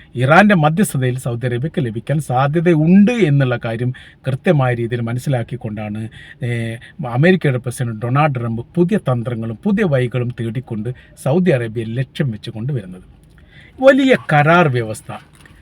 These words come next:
സൗദിയും അമേരിക്കയും തമ്മിൽ ഒപ്പിട്ടിരിക്കുന്നു. കരാർ വ്യവസ്ഥ ഞെട്ടിപ്പിക്കുന്നതാണ്. മുപ്പത്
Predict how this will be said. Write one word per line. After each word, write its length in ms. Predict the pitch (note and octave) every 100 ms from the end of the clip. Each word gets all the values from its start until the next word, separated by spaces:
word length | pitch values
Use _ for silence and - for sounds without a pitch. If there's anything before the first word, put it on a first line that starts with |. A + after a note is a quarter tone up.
| -
സൗദിയും 520 | C#3+ D#3+ F#3+ G3 G#3+ G#3+ - - -
അമേരിക്കയും 560 | B2+ D#3+ F#3 C#3 B2 A2
തമ്മിൽ 200 | A#2+ F3+
ഒപ്പിട്ടിരിക്കുന്നു. 680 | C3 - C3 - - - G2 - D#3
കരാർ 280 | F#3+ A3
വ്യവസ്ഥ 440 | F#3+ F3+ F3 - G3
ഞെട്ടിപ്പിക്കുന്നതാണ്. 880 | D3 C3+ - F3+ F3 C3+ A#2 G2+ - - - - -
മുപ്പത് 600 | D#3 F3+ - B3 A3+